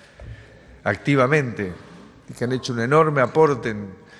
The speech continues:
en todo este proyecto de cambio en el cual estamos comprometidos en la Argentina. Y es todos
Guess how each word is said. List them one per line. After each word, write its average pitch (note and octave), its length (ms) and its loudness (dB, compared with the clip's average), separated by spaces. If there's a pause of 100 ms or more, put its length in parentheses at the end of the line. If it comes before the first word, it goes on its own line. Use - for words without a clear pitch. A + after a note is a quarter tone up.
(220)
en G2+ 160 -8
todo B2 120 0
este A#2 240 -4
proyecto A2+ 580 -2
de A2 140 -4
cambio A#2+ 520 0
en G2 80 -8
el G2+ 100 -12
cual A2+ 180 -2
estamos A2 380 -6
comprometidos G#2 800 -6
en G2 120 -10
la F#2+ 60 -6
Argentina. F#2 640 -12 (1200)
Y B2 80 -2
es B2 120 -6
todos C#3 600 0